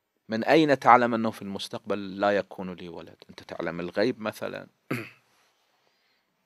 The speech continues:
والله لا تمضي الأيام والليالي حتى يرزقني الله ولدا ذكرا يفرق به بين الحق والباطل. كان فرقانا، لأن بولادته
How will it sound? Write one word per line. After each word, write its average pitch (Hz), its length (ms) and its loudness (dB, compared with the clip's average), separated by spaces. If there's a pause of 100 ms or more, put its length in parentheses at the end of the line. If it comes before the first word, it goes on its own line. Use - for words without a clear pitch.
(600)
والله 107 460 4
لا 110 200 4
تمضي 92 500 -6
الأيام 85 520 -6
والليالي 82 540 -2
حتى - 420 -4
يرزقني 90 580 -4
الله 92 360 -2
ولدا 87 580 -2
ذكرا 117 400 -6
يفرق 127 520 0
به 101 340 -8
بين 95 240 -2
الحق 82 400 -6
والباطل. 85 840 -10 (800)
كان 104 200 -6
فرقانا، 92 560 -6
لأن 90 340 -4
بولادته 101 1080 -4